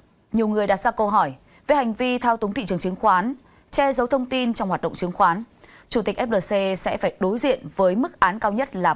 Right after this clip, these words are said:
bao nhiêu năm tù? Hãy cùng phóng viên Chào Buổi Tối tìm hiểu ngay sau đây. Các luật sư cũng cho rằng một trong những căn cứ để buộc tội ông Trịnh Văn Quyết là xác định số tiền thu lợi bất chính hoặc số tiền thiệt hại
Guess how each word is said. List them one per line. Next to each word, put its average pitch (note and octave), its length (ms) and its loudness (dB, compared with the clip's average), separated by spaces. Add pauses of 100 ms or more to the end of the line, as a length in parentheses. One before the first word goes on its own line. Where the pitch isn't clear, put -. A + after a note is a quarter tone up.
(120)
bao B3+ 140 4
nhiêu B3 140 0
năm A3 120 0
tù? G3+ 200 2 (400)
Hãy G3 180 -2
cùng A#3+ 120 0
phóng F#3 180 -2
viên A3 180 0
Chào F#3 120 -2
Buổi D#3+ 120 -2
Tối D#3 200 -2
tìm F3 140 -4
hiểu E3 260 -2
ngay F3 80 0
sau E3+ 120 -4
đây. D#3 120 -4 (4000)
Các F4+ 100 4
luật D4 120 2
sư C4+ 280 2
cũng A3 160 0
cho A3+ 140 0
rằng F#3 240 0 (140)
một G3 200 0
trong G3+ 140 -2
những F#3+ 100 -4
căn G#3 200 0
cứ F3+ 240 0
để G#3+ 220 2
buộc D#3+ 160 -2
tội F3+ 160 2
ông F3+ 180 -6
Trịnh G3 160 -4
Văn F3 220 -2
Quyết C4 180 2 (120)
là E3+ 360 0
xác - 220 -6
định G3+ 160 -4
số F3+ 160 -2
tiền G3 240 -2
thu F#3 80 -2
lợi F3 200 0
bất A#3+ 100 -4
chính F#3+ 180 0 (540)
hoặc A3+ 140 4 (160)
số A3 140 -2
tiền A3+ 160 0
thiệt F3 140 -2
hại F3 220 0